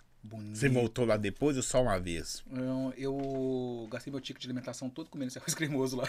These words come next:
Speaker 2: Mesmo?
Speaker 1: <laughs> É verdade. É muito bom.
Speaker 2: Acredito.
Speaker 1: É muito bom. É muito bom.
Speaker 2: E a bebida que você bebeu assim, ah, você falou assim, "Velho, vamos falar de vinho." O vinho que você tomou, você falou assim, "Bicho,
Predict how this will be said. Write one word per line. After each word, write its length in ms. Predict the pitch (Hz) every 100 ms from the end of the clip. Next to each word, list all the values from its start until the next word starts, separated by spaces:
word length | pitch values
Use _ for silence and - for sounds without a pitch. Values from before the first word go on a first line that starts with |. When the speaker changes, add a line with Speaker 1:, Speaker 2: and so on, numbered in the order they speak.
| 113
Speaker 2:
Mesmo? 280 | 120 165 127
Speaker 1:
<laughs> 880 | 165 - 170 - 147 135 - - -
É 100 | 170
verdade. 400 | 175 139 113 - -
É 40 | 139
muito 20 |
bom. 60 |
Speaker 2:
Acredito. 540 | 170 202 233 240 165 -
Speaker 1:
É 80 | 160
muito 240 | 165 202
bom. 120 | 139 277
É 60 | 403
muito 240 | 392 392
bom. 240 | 330 240 311
Speaker 2:
E 140 | 208 208
a 60 |
bebida 540 | 147 131 101 117 101 101
que 80 | -
você 120 | 113
bebeu 420 | 104 90 101 95
assim, 360 | 90 - 123 101
ah, 140 | 92 - - -
você 80 | -
falou 160 | 104
assim, 140 | - 98
"Velho, 460 | 104 113 98 80 - - - - - _ -
vamos 280 | 117 170 -
falar 280 | 147 127 113
de 140 | 120 135
vinho." 500 | 110 139 110 85 - _
O 100 | 107
vinho 200 | 101 131
que 60 | -
você 100 | 117
tomou, 340 | - 104 113
você 80 | 110
falou 120 | 104
assim, 140 | - 85
"Bicho, 520 | 92 110 90 -